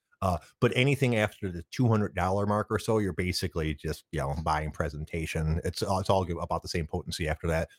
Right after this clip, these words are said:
S-, uh, after that, the price point goes up, up after that point because of, uh, how well it's cured or how well it looks and all that good stuff. And the te-, T H C might be, be a little higher,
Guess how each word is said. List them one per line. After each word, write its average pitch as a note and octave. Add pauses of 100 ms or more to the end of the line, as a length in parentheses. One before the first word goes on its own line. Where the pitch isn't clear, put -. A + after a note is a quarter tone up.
(120)
S-, -
uh, E2+
after G2
that, F2 (160)
the F2+
price F#2+
point F#2
goes E2+
up, F2 (200)
up G#2+
after G2+
that G2
point F#2+ (580)
because F#2+
of, D#2+
uh, D#2+
how F#2
well F2+
it's -
cured E2
or D#2
how E2
well E2
it -
looks E2
and D#2+
all D#2
that D2+
good D2
stuff. - (260)
And C#4+
the D3+
te-, A2+
T A2+
H F2
C F2+
might E2
be, E2
be D2+
a D2+
little E2
higher, D2